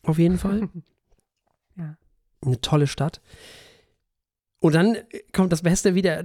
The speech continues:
Speaker 1: man ist, kaum ist man in der Bahn, in der D B, also man ist dann, ich bin dann umgestiegen in Hamburg,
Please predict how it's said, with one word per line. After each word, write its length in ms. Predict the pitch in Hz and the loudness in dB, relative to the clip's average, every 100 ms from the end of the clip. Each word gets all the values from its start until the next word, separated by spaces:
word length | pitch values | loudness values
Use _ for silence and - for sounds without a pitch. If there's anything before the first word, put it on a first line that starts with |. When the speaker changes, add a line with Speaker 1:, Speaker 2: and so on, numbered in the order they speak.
| 165 | 0
Speaker 1:
man 200 | 151 165 | 2 2
ist, 220 | 151 - | 0 -4
kaum 280 | - 208 277 | 0 2 2
ist 100 | - | 0
man 100 | 196 | 2
in 80 | 165 | 2
der 100 | 143 | 2
Bahn, 320 | 117 143 254 - _ _ _ _ _ _ | 0 0 -2 -8 _ _ _ _ _ _
in 100 | 156 | 2
der 140 | 135 113 | 2 2
D 160 | 117 | 2
B, 220 | 113 151 190 | 4 2 2
also 260 | 123 117 127 | -2 -2 0
man 160 | 123 | 0
ist 160 | 127 - | 2 -2
dann, 160 | 120 - | -4 -6
ich 100 | - | -4
bin 100 | 131 | -2
dann 120 | 123 | 0
umgestiegen 420 | 170 170 156 156 | -2 -2 -2 0
in 140 | 156 | 0
Hamburg, 320 | 151 165 180 | 2 0 -2